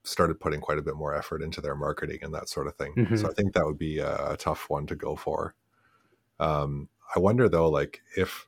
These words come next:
Speaker 1: if this was something that I would spend time on, I think probably the most economical way to do it would be to go the marketing route. Find some, find some niche,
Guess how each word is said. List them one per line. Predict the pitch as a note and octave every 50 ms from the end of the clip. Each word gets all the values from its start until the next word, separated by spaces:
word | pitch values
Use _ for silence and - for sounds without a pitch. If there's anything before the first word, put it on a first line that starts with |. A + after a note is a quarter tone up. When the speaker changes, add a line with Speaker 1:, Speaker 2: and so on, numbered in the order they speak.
| _ _
Speaker 1:
if | - E2 -
this | A#2 G#2+ F#2+ -
was | E2+ E2+ E2+ F2+ -
something | - F#2+ F2 F2+ F2+ E2 E2 D#2
that | D#2 D2 D2
I | D2 C#2+
would | C#2+ C#2+ C#2+
spend | - - - D2 D2 D2
time | - - - D2+ C#2+ D2 D2+ D2
on, | C#2+ C#2+ D2 D2
I | D2
think | D2 - E2+ D2 - _
probably | - - D#2 D#2+ D#2 D2+ E2 D#2 D#2
the | D2 D2 D2+ D2 D2 D2+ D2+ D2 C#2+ D2 _ _ _ _ _ _ _ _ _ _ _ _ -
most | F2+ F2+ F#2 F#2 - -
economical | F2+ - - E2 D#2 D#2 D#2+ F2 F#2 F#2+ F#2+ - F#2 D#2+ D2+
way | D#2 D#2
to | D2+ D2
do | C#2 - D#2 D2 D2
it | C#2+ C#2 - _ _ _ _ _ -
would | F#2 F2 D#2+ D2
be | - D#2 D2+ -
to | - E2+ D#2
go | C#2+ - D2+
the | D2+ D2+
marketing | D2 C#2+ C2 C#2+ - - D#2 D2 D2
route. | D2 D2+ D2+ D#2 D2+ - - _ _ _ _ _ - - _ _ _
Find | - - - E2 D#2+ D#2+ D#2+ D#2+ E2
some, | - - E2 D#2 D2+ D2 D2+ D2+ D2 - _ _ _ _ _ _ -
find | - - G2 F2+ F#2+ G#2 G#2+
some | - - G2+ E2 D#2 D#2
niche, | D2+ D#2+ D#2+ E2 E2 - - - - -